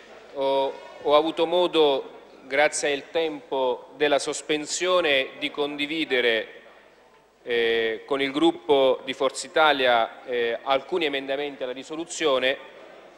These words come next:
con la premessa che già si ricordava nell'intervento iniziale sulla discussione sulla risoluzione, ovvero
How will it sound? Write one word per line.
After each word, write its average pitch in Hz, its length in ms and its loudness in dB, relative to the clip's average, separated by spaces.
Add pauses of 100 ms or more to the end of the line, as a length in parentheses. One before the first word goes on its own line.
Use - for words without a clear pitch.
(760)
con 185 340 6 (200)
la 160 220 4
premessa 175 640 2
che 151 180 -2
già 160 420 6
si - 240 -2
ricordava 151 720 4
nell'intervento 135 1300 -2
iniziale 147 680 0
sulla 135 160 -6
discussione 131 640 -4
sulla 123 260 -4
risoluzione, 110 720 -8
ovvero 131 600 2